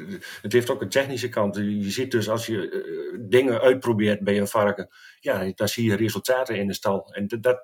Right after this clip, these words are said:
dat lokt mij ook. Om te zien van, nou, hey, als ik het zo doe, dan, dan komt dit, eh, komt er dan. Dan heb je weer een big meer of een big minder.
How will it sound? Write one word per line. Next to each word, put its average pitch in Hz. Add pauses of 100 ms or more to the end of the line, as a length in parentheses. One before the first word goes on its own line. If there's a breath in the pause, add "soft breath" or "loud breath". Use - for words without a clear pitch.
dat 98
lokt 101
mij 107
ook. 135
Om 98
te 101
zien 110
van, 113
nou, 101
hey, 120
als 101
ik 98
het 101
zo 151
doe, 101
dan, 98
dan 101
komt 95
dit, -
eh, 95 (280)
komt 131
er -
dan. 90 (640 loud breath)
Dan 101
heb 98
je 101
weer 95
een 92
big 107
meer 110
of 98
een 85
big 95
minder. 120